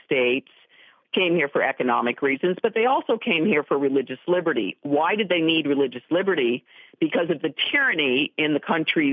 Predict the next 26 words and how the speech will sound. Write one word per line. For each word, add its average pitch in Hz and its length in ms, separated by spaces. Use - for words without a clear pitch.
they 165 220
were, 175 180
had 147 300
been 131 180
living 127 280
in, 120 260
in 147 160
Europe. 165 360
Uh, 139 260
there 160 260
was 156 380
tyranny 170 600
across 196 420
Europe, 117 340
uh, 123 320
and 143 160
it 139 100
depended 151 440
on 156 200
the 156 60
religion. 151 640
Uh, 123 180
and 147 140
there 160 100
was 165 160
a 160 160